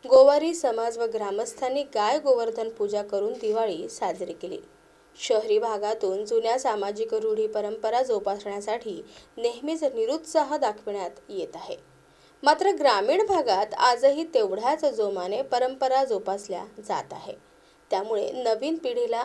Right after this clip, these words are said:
आपल्या संस्कृतीचा जवळून अभ्यास करण्याची संधी मिळत आहे. कुंभिटोला येथे आयोजित कार्यक्रमात गाव पुजारी विठोबा पोरेटी यांच्या हस्ते गोधन पूजा करण्यात आली.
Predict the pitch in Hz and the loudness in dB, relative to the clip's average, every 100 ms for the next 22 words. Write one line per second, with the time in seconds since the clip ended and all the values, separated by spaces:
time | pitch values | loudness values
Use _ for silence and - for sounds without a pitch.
0 | - - 214 226 - 214 214 - 214 220 | -6 -8 -4 -4 -2 -4 -4 -8 -8 -10
1 | 214 220 226 - - _ - 208 220 220 | -6 -4 -4 -6 -18 _ -20 -2 0 6
2 | 254 294 320 - 202 - - 302 311 269 | 6 6 2 -4 -6 -8 -4 -2 -2 -4
3 | 202 196 190 196 202 - 208 214 262 269 | -4 -4 -6 -6 -6 -6 -6 -6 -6 -6
4 | 175 147 - 220 - _ _ _ _ - | -6 -8 -14 -16 -18 _ _ _ _ -6
5 | 196 208 202 208 226 196 185 196 196 226 | -4 -2 -2 0 0 0 0 -4 -4 -8
6 | - 196 202 214 240 254 254 214 196 196 | -6 -2 0 0 -2 -4 -2 -2 -2 -4
7 | 214 214 220 233 202 196 220 247 262 254 | -4 -4 -4 -6 -2 0 0 0 2 2
8 | 254 269 226 208 208 202 202 - - 185 | 2 0 -2 -2 -4 -2 -2 -4 -2 0
9 | 208 254 185 143 - - - 262 254 262 | 0 -2 -6 -10 -18 -20 -2 4 4 4
10 | 294 294 294 302 226 196 202 208 277 311 | 2 2 0 -2 0 0 0 0 -4 -4
11 | 247 214 214 214 190 170 151 147 110 | -6 -2 -2 -2 -6 -6 -8 -10 -10